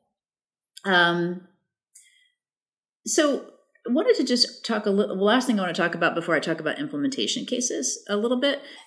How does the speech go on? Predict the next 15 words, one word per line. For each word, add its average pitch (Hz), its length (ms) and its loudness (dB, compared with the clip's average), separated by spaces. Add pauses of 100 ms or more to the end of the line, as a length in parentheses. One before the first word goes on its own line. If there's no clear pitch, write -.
is, 185 380 2
um, 160 460 -4 (160)
you 202 100 2
know, 185 140 2
a - 20 2
lot, 208 300 2 (1040)
I 185 100 2
co-, 208 200 -6
I 180 100 2
work 208 200 2
with 254 120 -2
a - 20 0
lot 220 140 0
of 214 60 -6
financials, 214 680 2